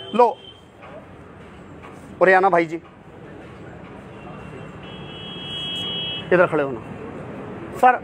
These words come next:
दोनों हाथ कमर पे रखना। सर कमर पे रख लो पीछे।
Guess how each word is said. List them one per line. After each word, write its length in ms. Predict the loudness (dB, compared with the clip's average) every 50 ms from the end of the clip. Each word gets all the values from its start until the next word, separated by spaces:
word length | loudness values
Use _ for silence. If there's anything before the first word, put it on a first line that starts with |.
| -6
दोनों 340 | 2 4 6 6 6 6 6
हाथ 100 | 6 4
कमर 260 | 4 2 0 -2 -2
पे 140 | -2 -4 -6
रखना। 580 | -8 -6 -8 -10 -10 -10 -10 -10 -10 -8 -8 -2
सर 340 | 2 2 2 2 0 2 4
कमर 180 | 4 6 6 6
पे 100 | 6 6
रख 80 | 6
लो 120 | 4 2 0
पीछे। 260 | 0 -2 -4 -6 -6